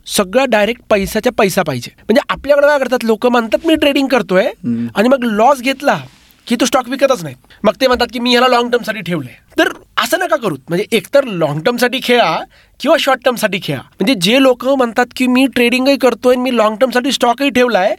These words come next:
Speaker 1: ते स्वतःला काहीतरी
Speaker 2: फस-,
Speaker 1: खोटं बोलत असतात.
Speaker 2: फसवतायत.
Speaker 1: Exactly, स्वतःला फसवतात ते.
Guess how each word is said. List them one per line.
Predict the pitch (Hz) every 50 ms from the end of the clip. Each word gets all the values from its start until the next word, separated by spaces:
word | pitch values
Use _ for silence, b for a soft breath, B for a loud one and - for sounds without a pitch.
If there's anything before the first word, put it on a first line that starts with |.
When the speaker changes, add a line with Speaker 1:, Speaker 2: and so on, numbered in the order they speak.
| _ _ -
Speaker 1:
ते | 254 262 294 311
स्वतःला | - - - - 233 214 208 - - 247 240 240 240 247 269 277 294 294 302 302 302 311 311 - - - - - -
काहीतरी | 226 220 240 247 262 277 277
Speaker 2:
फस-, | -
Speaker 1:
खोटं | - - 262 - 285
बोलत | 247 226 196 180
असतात. | 175 143 - - 139 -
Speaker 2:
फसवतायत. | 139 131 135 123 107 90 90 87 - -
Speaker 1:
Exactly, | 302 359 349 359 359 302 247 220
स्वतःला | - 226 - 285 294 277 240
फसवतात | 247 240 269 269 262 269 226
ते. | 170 - 196 202 330